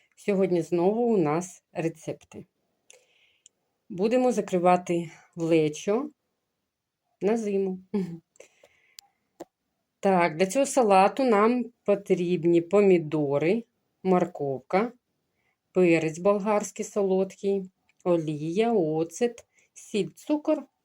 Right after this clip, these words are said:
перець чорний, а можна і стручковий гіркий,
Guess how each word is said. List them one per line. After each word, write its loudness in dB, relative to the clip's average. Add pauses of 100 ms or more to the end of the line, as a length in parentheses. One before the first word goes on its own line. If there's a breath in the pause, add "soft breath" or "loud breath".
(120)
перець 2
чорний, -2 (540)
а -2
можна 0
і -4
стручковий -2
гіркий, -6